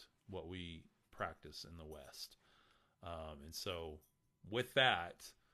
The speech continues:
um, I love you all. My phone is about to, um, go ahead and fly away because the battery's almost at zero. Um, I used it a lot today, making a lot of videos. Go check out all my shorts. I'm on Facebook,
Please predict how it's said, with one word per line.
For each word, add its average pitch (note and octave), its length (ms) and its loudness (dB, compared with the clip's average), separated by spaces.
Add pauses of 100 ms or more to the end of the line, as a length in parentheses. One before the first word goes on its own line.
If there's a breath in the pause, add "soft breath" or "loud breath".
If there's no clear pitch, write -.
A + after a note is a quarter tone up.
(580 soft breath)
um, E2 580 -4
I G#2+ 180 6
love G#2 280 4
you G#2 180 2
all. G2 380 2
My G2 160 0 (180)
phone G#2 280 0
is G#2 100 -2
about G2 400 0 (100)
to, F#2+ 320 -2 (400 loud breath)
um, F2 440 0 (120)
go G2+ 160 2
ahead F#2+ 200 2
and F2 100 -2
fly F#2 320 0
away F2+ 500 2
because F#2 320 -4
the F2 60 -6
battery's F#2+ 480 0
almost G#2 380 -4
at A2 100 -6
zero. B2 380 -2 (500 loud breath)
Um, F2+ 560 0
I F#2+ 60 -2
used F#2+ 320 -2
it F#2+ 60 0
a F#2 40 0
lot F2 260 0
today, F#2+ 320 -4
making F2+ 220 -6
a F#2 60 -6
lot F2+ 140 -2
of E2+ 60 -4
videos. F#2 380 -6
Go C3+ 100 4
check C#3 300 2
out B2+ 140 6
all B2+ 100 0
my A2 140 -4
shorts. - 600 -4 (120)
I'm A2+ 100 -4
on A2 120 -2 (120)
Facebook, A#2 360 -2